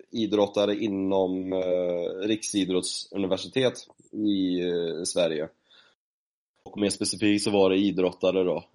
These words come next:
eh, som tillhörde Göteborgs universitet, Chalmers universitet, Malmös universitet och sen, eh, mitt universitet.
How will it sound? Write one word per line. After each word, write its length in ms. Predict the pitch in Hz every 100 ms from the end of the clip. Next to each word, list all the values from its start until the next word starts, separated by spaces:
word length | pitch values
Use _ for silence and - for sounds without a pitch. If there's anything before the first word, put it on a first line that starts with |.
| -
eh, 240 | 101 95
som 260 | 92 95 95
tillhörde 640 | 104 92 90 92 85 90 95 92 90 87 85
Göteborgs 500 | - 104 104 110 120
universitet, 600 | 127 117 113 113 107 101 - - -
Chalmers 540 | - 104 101 104 107
universitet, 640 | 113 107 104 107 104 95 92 - - - -
Malmös 1040 | 104 101 101 85 82 98 104 104 - - -
universitet 720 | 101 95 95 92 90 90 82 - - _ _ _ _ _ _ _ _ _ _ _ _ 92
och 160 | -
sen, 400 | 104 92 90 90
eh, 320 | 90 87 87 90
mitt 520 | 104 98 - - - -
universitet. 720 | 98 92 85 87 82 104